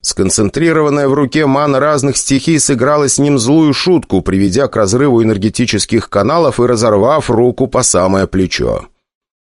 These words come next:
Больше он не успевает ничего сделать, так как я бью его ногой под колено, выбивая опору и ломая коленную чашку, окончательно сбивая ему концентрацию.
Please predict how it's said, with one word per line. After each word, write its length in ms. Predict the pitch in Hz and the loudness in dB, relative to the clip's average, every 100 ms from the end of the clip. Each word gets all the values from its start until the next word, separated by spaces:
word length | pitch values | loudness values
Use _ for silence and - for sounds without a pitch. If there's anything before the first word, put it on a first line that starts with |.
| - | -4
Больше 400 | 254 262 170 180 | 0 0 2 2
он 160 | 165 | 2
не 80 | 165 | 2
успевает 600 | 160 - 156 151 123 117 | 0 0 0 2 2 0
ничего 420 | 123 - 120 113 | -2 0 2 2
сделать, 480 | 113 156 285 269 - | 2 0 0 -2 -2
так 160 | - 262 | -4 -4
как 200 | 233 190 | -4 -2
я 160 | 233 214 | -2 0
бью 240 | 151 233 | 0 2
его 220 | 226 190 | 2 2
ногой 380 | 196 170 147 170 | 2 0 0 0
под 220 | 131 123 | 0 -2
колено, 460 | - 123 208 214 202 | 0 0 2 0 0
выбивая 520 | 165 151 151 123 113 | 0 2 2 2 2
опору 380 | 107 185 202 180 | 2 2 2 4
и 40 | |
ломая 400 | 143 120 160 151 | 2 2 0 0
коленную 600 | - 123 151 135 131 123 | 0 2 2 2 2 0
чашку, 520 | - 127 117 - - | 0 0 0 0 -2
окончательно 680 | 90 104 92 - 147 151 151 | -2 0 -2 -2 -2 -2 -2
сбивая 400 | 127 131 104 110 | 0 0 2 4
ему 300 | 113 104 92 | 2 2 0
концентрацию. 1000 | 87 95 - 104 - 78 55 - 50 50 | 0 -2 -2 -2 -2 -2 -2 -4 -6 -8